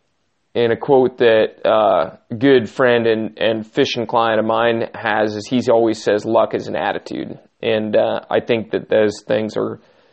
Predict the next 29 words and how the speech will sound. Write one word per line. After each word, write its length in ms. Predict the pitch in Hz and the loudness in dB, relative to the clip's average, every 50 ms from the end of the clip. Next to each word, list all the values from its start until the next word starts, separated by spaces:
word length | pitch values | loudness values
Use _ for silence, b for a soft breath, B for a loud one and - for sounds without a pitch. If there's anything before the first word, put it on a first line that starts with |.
| b b b b b _ _ _ _ _ _ | b b b b b _ _ _ _ _ _
fairly 320 | - - 127 120 113 110 107 | 0 2 2 2 2 0 -2
parallel 540 | - - 120 113 117 110 107 104 107 113 | -2 0 2 2 4 4 4 4 2 2
there, 220 | 110 107 107 104 107 | 2 2 2 0 0
and 80 | 104 | -2
just 180 | 101 107 - - | -4 -6 -6 -4
saying, 240 | - 110 110 110 107 | -4 -2 -2 -2 -4
"Yeah, 160 | 107 156 196 | -4 -2 -2
luck's 340 | 143 113 117 123 123 - - | 0 2 2 0 0 0 -2
an 60 | 127 | -2
attitude. 480 | 135 147 143 - - 123 123 123 120 117 - _ - _ _ _ _ _ _ - | -2 -2 -2 -2 -2 -2 -2 -2 -4 -8 -16 _ -20 _ _ _ _ _ _ -8
Let's 180 | 113 120 117 - | -6 -6 -4 2
go 180 | - 143 135 | 4 6 6
out, 220 | 127 127 139 131 117 | 6 6 4 2 0
let's 140 | 120 - | 0 0
have 160 | - 123 120 127 | 2 0 2 2
a 40 | |
good 160 | 123 131 120 117 | 0 0 2 4
day, 200 | 127 131 147 139 | 4 4 4 4
let's 180 | 120 113 - | 2 0 -4
be 140 | - - 127 | -2 -2 -2
enthusiastic 640 | 123 113 123 120 117 113 117 120 120 127 - - 117 | -2 0 0 -2 0 2 2 2 2 2 0 -2 -8
about 300 | 107 101 - 113 113 101 | -6 -2 0 2 2 0
it, 100 | - - | -2 -4
see 120 | - - 117 | -6 -6 -6
if 100 | 110 - | -6 -6
we 80 | 110 | -8
can't 280 | - 123 120 - - - | -6 -6 -6 -6 -6 -4
catch 220 | - 135 143 - - | -2 -2 -2 -2 -4
'em." 120 | 71 - | -12 -12